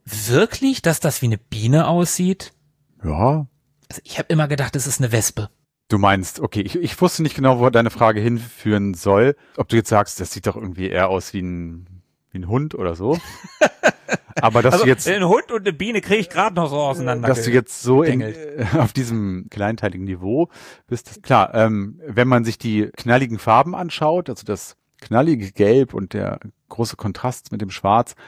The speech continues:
Speaker 1: Und
Speaker 2: und
Speaker 1: die,
Speaker 2: die,
Speaker 1: die ist
Speaker 2: die
Speaker 1: auch so
Speaker 2: fehlende
Speaker 1: langgezogen, der, der, der
Speaker 2: Ja.
Speaker 1: Hinterkörper, also der, der, der Hintern, der ist so langgezogen. Das
Speaker 2: Die
Speaker 1: ist doch, also für mich sieht's eher nach einer Wespe aus.
Speaker 2: Ja, die so Bienen sind ja eher so ein bisschen putzig.
Speaker 1: Ja.
Speaker 2: Und genau, also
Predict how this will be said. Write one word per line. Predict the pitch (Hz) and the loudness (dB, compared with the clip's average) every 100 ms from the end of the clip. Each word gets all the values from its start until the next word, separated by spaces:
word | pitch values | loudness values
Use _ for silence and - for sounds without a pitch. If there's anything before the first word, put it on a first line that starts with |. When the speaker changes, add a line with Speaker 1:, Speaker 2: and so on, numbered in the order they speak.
| - - _ _ | -20 -20 _ _
Speaker 1:
Und | - | -4
Speaker 2:
und | 110 | -2
Speaker 1:
die, | - | 2
Speaker 2:
die, | 110 | 2
Speaker 1:
die | - | 4
ist | |
Speaker 2:
die | 113 | 2
Speaker 1:
auch | |
so | 135 | 4
Speaker 2:
fehlende | 135 131 | 6 6
Speaker 1:
langgezogen, | 120 - - 330 220 156 | 2 0 -2 0 0 0
der, | 147 139 | -2 -2
der, | 143 143 | -4 -2
der | 127 | 2
Speaker 2:
Ja. | 113 123 156 | 4 6 4
Speaker 1:
Hinterkörper, | 160 156 147 | 2 2 -2
also | 135 | -4
der, | 131 131 123 | -4 -4 -2
der, | 127 127 - | -4 -6 -8
der | 127 | -4
Hintern, | 156 277 170 127 | -2 0 0 0
der | 117 | -2
ist | |
so | 131 | -2
langgezogen. | 135 247 - 143 123 113 110 | -2 -2 -4 -2 -2 -4 -6
Das | 113 | 0
Speaker 2:
Die | 110 | 4
Speaker 1:
ist | 104 | 4
doch, | 107 104 | 4 0
also | 131 | -4
für | 117 | -2
mich | 139 | -2
sieht's | 262 - | -2 -2
eher | 294 269 | -2 -2
nach | 247 | -2
einer | 262 | 0
Wespe | 254 - 131 | -2 0 0
aus. | 113 123 - | 0 -2 -4
Speaker 2:
Ja, | 113 113 127 | 2 4 4
die | |
so | 107 | 2
Bienen | 104 123 131 | -2 0 2
sind | 110 104 | 2 0
ja | 117 | 0
eher | 98 | 0
so | 98 | -2
ein | |
bisschen | 98 - 95 | -4 -8 0
putzig. | 185 - 233 - - | 0 0 -4 -4 -2
Speaker 1:
Ja. | 202 190 - - - - _ | 0 0 -2 -16 -20 -20 _
Speaker 2:
Und | 123 117 113 - _ _ - | 0 0 -2 -12 _ _ -6
genau, | - 135 | 2 4
also | 90 | 6